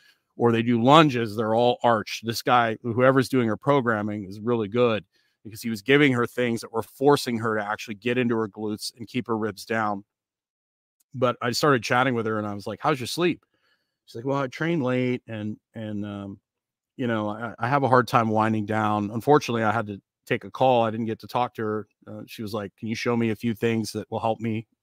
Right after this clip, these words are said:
chill out?" And I was gonna show her a couple resets, but I'll probably see her again. She's there, like, you know, five, six days a week training. So,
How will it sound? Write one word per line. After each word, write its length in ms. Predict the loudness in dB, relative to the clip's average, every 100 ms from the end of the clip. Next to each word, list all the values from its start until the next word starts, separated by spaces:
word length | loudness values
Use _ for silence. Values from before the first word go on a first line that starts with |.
| _ _ _ _ _ _
chill 220 | 4 8
out?" 240 | 10 8 4
And 80 |
I 40 | -4
was 140 | -4
gonna 140 | -4 -4
show 220 | 0 2
her 100 | 2
a 60 |
couple 260 | 2 -4 -2
resets, 540 | 0 0 0 -2 -4 -12
but 120 | -14 _ _ _
I'll 100 | -18
probably 280 | -4 -2 -2
see 160 | -4 -4
her 100 | -2
again. 240 | -2 -6
She's 220 | -6 -10
there, 240 | -6 -6 -8
like, 140 | -14 -18 _
you 80 | -8
know, 160 | -8 -10 _ _ _ _ _ _
five, 240 | 2 2 0
six 200 | -10 -10
days 220 | -10 -8
a 40 |
week 180 | -6 -6
training. 380 | -8 -8 -8 -8
So, 280 | -6 -4 -6